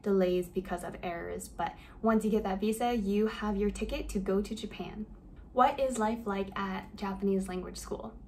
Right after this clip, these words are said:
You got the visa and you made it to Japan. It's time to start your classes. What is it like to study Japanese in Japan? Some of this information is specific to my particular school,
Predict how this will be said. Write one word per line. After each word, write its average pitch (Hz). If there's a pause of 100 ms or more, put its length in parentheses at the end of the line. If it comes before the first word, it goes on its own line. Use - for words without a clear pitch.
(420)
You 240
got 269
the 262
visa 240
and 226
you 226
made 214
it 220
to 226
Japan. 208
It's 202
time 190
to 190
start 190
your 196
classes. 180
What 185 (120)
is 220
it 233
like 190
to 208
study 202
Japanese 185
in 208
Japan? 277 (260)
Some 277
of 294
this 254
information 226
is 208
specific 208
to 214
my 196
particular 196
school, 202